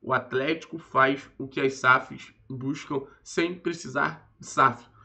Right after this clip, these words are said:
o que mostra que o departamento do Atlético, primeiro, é atualizado. Segundo, existe uma boa gestão ali. Não é uma gestão que fica só nas palavras. E terceiro, naturalmente, isso valoriza seus jogadores.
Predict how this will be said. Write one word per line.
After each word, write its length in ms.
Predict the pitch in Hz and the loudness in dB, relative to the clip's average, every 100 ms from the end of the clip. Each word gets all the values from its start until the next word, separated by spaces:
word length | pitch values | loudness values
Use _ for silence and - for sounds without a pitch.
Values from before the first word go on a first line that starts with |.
| - - | -16 -12
o 100 | 120 | -6
que 120 | 147 | -4
mostra 440 | 123 139 165 160 | 0 2 2 -2
que 120 | 139 | -6
o 40 | 139 | 0
departamento 880 | 131 - 151 - 131 135 185 202 - | 0 2 0 0 -4 -2 -4 -6 -2
do 120 | 156 | 0
Atlético, 520 | 139 143 123 117 - | 2 0 -2 -4 -8
primeiro, 420 | - 160 143 - - _ - | -6 0 0 -2 -6 _ 0
é 120 | 143 | 6
atualizado. 720 | 143 143 147 160 139 113 - - _ _ | 6 6 0 2 0 -2 -4 -18 _ _
Segundo, 680 | - 202 202 170 151 117 120 _ | -8 -4 -2 -2 -2 -4 -10 _
existe 380 | 139 135 156 - | 0 0 -2 0
uma 160 | 180 165 | 2 2
boa 360 | 139 170 190 | 2 4 6
gestão 460 | 180 170 - 165 165 | 6 2 -4 -2 0
ali. 260 | 160 131 - - _ - | -2 -4 -8 -20 _ 2
Não 120 | 143 | 4
é 40 | |
uma 160 | 147 156 | 6 2
gestão 540 | 156 135 - 139 143 | -2 -4 0 0 0
que 140 | 143 147 | -4 -6
fica 360 | - 147 147 | -4 -4 -2
só 200 | 143 156 | 0 2
nas 200 | 151 147 | 2 0
palavras. 540 | - 156 143 123 113 - _ _ _ _ | 2 6 6 6 0 -12 _ _ _ _
E 80 | 156 | -6
terceiro, 720 | 156 202 202 - 180 190 127 - _ 160 | -2 0 0 2 4 4 2 -8 _ -2
naturalmente, 1080 | 160 196 214 202 202 151 165 - - - - _ - | 4 4 2 0 0 0 -2 -2 -8 -14 -16 _ -10
isso 260 | 156 - | -8 -4
valoriza 440 | 180 185 165 202 196 | 0 0 0 -2 -4
seus 180 | 151 | -2
jogadores. 480 | 135 127 120 110 - | 0 0 -2 -8 -14